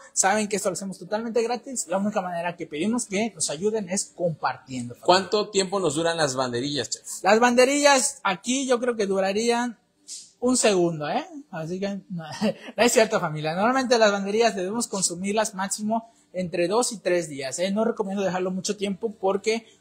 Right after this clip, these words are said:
Speaker 1: pueden llegar a quedar más suaves, la refrigeración ya cambia mucho su sabor. Yo recomiendo que se consuman al instante, pero si no puedes, dale nada más dos días más,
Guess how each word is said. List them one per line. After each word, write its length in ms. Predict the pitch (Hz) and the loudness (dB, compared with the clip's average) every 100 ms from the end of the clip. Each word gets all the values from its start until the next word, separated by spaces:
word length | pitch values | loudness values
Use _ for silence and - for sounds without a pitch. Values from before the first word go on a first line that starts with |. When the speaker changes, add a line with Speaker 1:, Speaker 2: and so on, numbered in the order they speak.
| _ | _
Speaker 1:
pueden 240 | 175 185 | 0 0
llegar 300 | 170 151 165 | 0 0 0
a 100 | 160 | -2
quedar 200 | 151 143 | -4 -6
más 180 | 147 143 | -2 -2
suaves, 600 | 208 208 208 214 208 196 | 2 4 4 0 -4 -6
la 120 | 156 | -6
refrigeración 880 | 143 139 156 - 151 160 202 220 247 - | -6 -8 -10 -4 -4 -2 0 0 0 -4
ya 180 | 180 190 | -6 -4
cambia 260 | 185 185 175 | -4 -6 -6
mucho 200 | 160 160 | -4 -4
su 100 | 123 | -4
sabor. 280 | 123 131 | -6 -2
Yo 80 | 175 | 0
recomiendo 380 | 202 180 175 196 | 0 -2 -2 -4
que 100 | 160 | -4
se 100 | 143 | -4
consuman 460 | - 143 165 160 151 | -6 -6 -6 -6 -8
al 120 | 139 | -8
instante, 360 | - 170 175 | -4 -2 0
pero 200 | 175 156 | 0 0
si 100 | 139 | -2
no 160 | 180 220 | -2 0
puedes, 340 | 226 240 254 - _ _ | 0 0 -4 -12 _ _
dale 260 | 175 185 190 | -2 0 0
nada 180 | 170 160 | -4 -4
más 220 | 165 160 | -4 0
dos 180 | 165 151 | 0 0
días 240 | 151 123 | -2 -4
más, 300 | 117 - - | -6 -6 -10